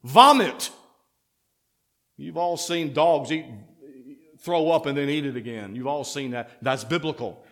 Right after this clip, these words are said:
I didn't say it wasn't repulsive. I just said it was biblical. That's what the Bible says dogs do.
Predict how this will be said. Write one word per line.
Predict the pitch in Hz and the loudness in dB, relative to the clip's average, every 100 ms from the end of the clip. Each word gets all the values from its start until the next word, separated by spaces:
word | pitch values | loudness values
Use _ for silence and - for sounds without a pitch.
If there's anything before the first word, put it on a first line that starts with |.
| - | -2
I | 131 | 0
didn't | 147 | 2
say | 143 | 2
it | 156 | 2
wasn't | 151 156 | 2 0
repulsive. | 143 - 196 - 127 | -2 0 0 0 -2
I | 139 | -2
just | 143 | -2
said | 151 135 | -6 -4
it | |
was | 131 | -6
biblical. | 127 160 143 107 82 - _ - - | -6 -6 -6 -10 -14 -18 _ -20 -2
That's | 147 147 | 0 0
what | |
the | 147 | 0
Bible | 143 165 151 | 2 2 2
says | - 156 | -2 -4
dogs | 110 160 165 143 139 107 | -2 2 4 4 0 -6
do. | 127 180 139 92 | 0 0 0 -6